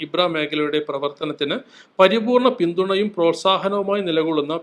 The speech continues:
പി ഇ കുഞ്ഞുമോനെയും മലയാളം മിഷൻ അധ്യാപനത്തിൽ രണ്ടു വർഷം പൂർത്തീകരിച്ച ചിഞ്ചു ടീച്ചറെയും സമ്മേളനത്തിൽ വെച്ച് ആദരിച്ചു. സെക്രട്ടറി പ്രകാശ് തടത്തിൽ സ്വാഗതവും അനു ഷൈജു നന്ദിയും പറഞ്ഞു.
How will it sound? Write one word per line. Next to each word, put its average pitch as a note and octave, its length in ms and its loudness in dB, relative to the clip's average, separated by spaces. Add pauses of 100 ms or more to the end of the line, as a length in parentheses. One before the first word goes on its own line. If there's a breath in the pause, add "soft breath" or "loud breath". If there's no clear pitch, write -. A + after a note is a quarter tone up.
പി E3+ 60 -8
ഇ F#3+ 200 -8
കുഞ്ഞുമോനെയും E3+ 1120 -4
മലയാളം G#3 440 6
മിഷൻ G3 320 -6
അധ്യാപനത്തിൽ E3 720 -2
രണ്ടു F3 260 0
വർഷം F#3+ 400 -2
പൂർത്തീകരിച്ച D#3 640 -4
ചിഞ്ചു G#3 380 -6
ടീച്ചറെയും E3 520 -4
സമ്മേളനത്തിൽ D#3 600 -4
വെച്ച് D3+ 240 -4
ആദരിച്ചു. C#3+ 600 -8 (320 loud breath)
സെക്രട്ടറി A3+ 520 2
പ്രകാശ് G#3 600 2
തടത്തിൽ E3 280 -2
സ്വാഗതവും D3+ 640 0 (420 loud breath)
അനു G3+ 320 4
ഷൈജു D#3 580 -4
നന്ദിയും D3+ 380 -6
പറഞ്ഞു. A2 240 -6